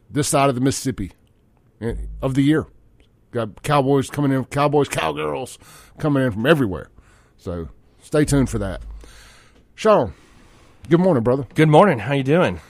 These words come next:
Speaker 1: Man, I'm good. I kinda came in here on two wheels. I pushed it to the limit, uh, staying in bed as long as I could, then had to stop and get gas.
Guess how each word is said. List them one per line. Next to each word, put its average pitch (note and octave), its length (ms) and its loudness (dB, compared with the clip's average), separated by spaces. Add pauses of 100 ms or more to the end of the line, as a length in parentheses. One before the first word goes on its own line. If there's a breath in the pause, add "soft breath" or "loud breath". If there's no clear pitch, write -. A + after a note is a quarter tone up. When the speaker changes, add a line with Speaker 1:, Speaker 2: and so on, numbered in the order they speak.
(160 soft breath)
Speaker 1:
Man, D3 140 -4
I'm F#3 120 -2
good. E3 200 4
I C#3+ 60 0
kinda C#3+ 180 0
came C#3+ 240 2
in C#3 60 2
here C#3+ 120 4
on C3+ 80 2
two D#3 180 2
wheels. D3+ 460 2
I G#2 160 -2 (180)
pushed D#3+ 220 0
it C#3+ 100 -10
to E3+ 140 0
the B2+ 80 -2
limit, D3 460 2 (760 soft breath)
uh, A2+ 380 0
staying D3 300 4
in C#3 60 4
bed C3+ 180 4
as B2+ 100 2
long C3+ 160 4
as C3 100 2
I B2 60 0
could, C#3+ 260 0
then B2+ 80 0
had B2+ 140 -2
to - 40 -16
stop C#3 220 -2
and C#3 100 -4
get C#3 180 -2
gas. C3+ 520 -2